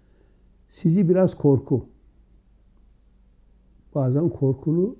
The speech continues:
anlarınız olacaktır. Gayet normal." Biraz açlık. Vay be ya işte yani ma-, ma-, maaşıma şey kondu ya da işte gelir, gelirler yok, bir şey yok. Aa, aç kalacağız falan.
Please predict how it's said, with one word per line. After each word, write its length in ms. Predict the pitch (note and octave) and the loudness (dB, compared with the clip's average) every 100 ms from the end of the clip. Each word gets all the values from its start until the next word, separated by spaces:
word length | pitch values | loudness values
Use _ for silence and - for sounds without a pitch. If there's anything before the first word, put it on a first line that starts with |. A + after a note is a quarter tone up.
| - | -4
anlarınız 580 | B2+ C#3+ F#3 D3+ D#3 D3+ | 0 0 0 -2 -2 -2
olacaktır. 600 | D#3+ D#3+ D#3+ - - - - _ - - | -4 -2 -4 -8 -14 -20 -20 _ -20 -12
Gayet 340 | B2 B2 - | -10 -10 -8
normal." 260 | E3+ D3+ A#2 - _ - - - - - - - - - - - - - - | -6 -4 -6 -14 _ -20 -20 -20 -20 -20 -20 -20 -20 -20 -20 -20 -20 -8 0
Biraz 260 | C#3+ F3+ F3 | 4 4 4
açlık. 600 | D#3 - F3+ - - - - - - - - _ _ - | -2 0 0 0 -4 -20 -20 -20 -20 -20 -20 _ _ -14
Vay 260 | A#2 B2 | -10 -8
be 60 | B2+ | -6
ya 380 | A#2+ B2 C3+ D3 | -4 -4 -4 -8
işte 440 | - - C#3+ C#3+ - - _ _ _ _ - _ _ - | -12 -4 -2 -2 -8 -20 _ _ _ _ -20 _ _ -6
yani 240 | C3+ C3+ | -2 0
ma-, 480 | C3 C#3 F#3+ E3+ F3 | 0 -2 -4 -8 -4
ma-, 280 | D3+ D3+ D#3+ | -2 -2 -2
maaşıma 580 | C3+ C3+ - C#3+ C#3 F3+ C#4 A3+ - | -2 -2 -2 2 2 0 -8 -10 -2
şey 160 | D3 | -2
kondu 320 | C#3+ C#3 C#3+ | 0 0 2
ya 140 | C#3+ C#3 | 2 2
da 80 | C#3 | -2
işte 200 | - C3 | -2 0
gelir, 340 | C#3 C#3+ D3+ | 2 2 0
gelirler 580 | C#3 C#3 C3+ C#3 D3 C#3+ | -2 2 2 2 2 0
yok, 300 | D3 C#3 - | 0 -2 -8
bir 40 | |
şey 240 | - D#3 C#3+ | -4 0 2
yok. 260 | D3 - - | 0 -4 -6
Aa, 280 | D#3+ E3+ E3+ | -4 -2 -2
aç 200 | E3 - | -2 -2
kalacağız 520 | D#3+ C#3+ C#3 C#3 C3+ | 0 0 -2 -4 -6
falan. 320 | - D3+ F#3 | -6 -6 -6